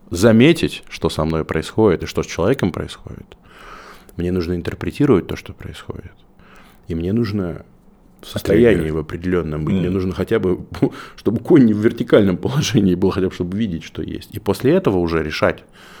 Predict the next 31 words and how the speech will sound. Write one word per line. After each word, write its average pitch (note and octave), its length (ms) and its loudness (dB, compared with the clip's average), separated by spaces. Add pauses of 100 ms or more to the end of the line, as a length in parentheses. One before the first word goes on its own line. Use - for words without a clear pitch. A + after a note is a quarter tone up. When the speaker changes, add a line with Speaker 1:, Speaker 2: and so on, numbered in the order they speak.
Speaker 1:
в - 60 -20
соответствии E2+ 500 -4
с - 100 -10
тем E2 340 -4 (260)
контекстом, G2+ 500 0
который E2+ 380 -2
у - 20 -2
нас E2+ 220 -6
есть, D#2+ 180 -4
что - 240 -4
делать, G#2 320 2
что, - 220 -12
ну, G2 120 0
то - 100 -8
есть, - 80 -10
что - 120 -6
говорить G2 460 -2
или E2+ 80 -8
что - 240 -12
делать. F2+ 400 -4
И G2 100 -2
вот G2+ 280 0
иногда G2+ 440 2
бывает G2 480 4
так, C#3 320 4
что - 180 -6
успокоить F2+ 680 -2
коня B2 500 0
бывает G2 400 2
невероятно F#2 400 0
сложно. F2+ 560 -4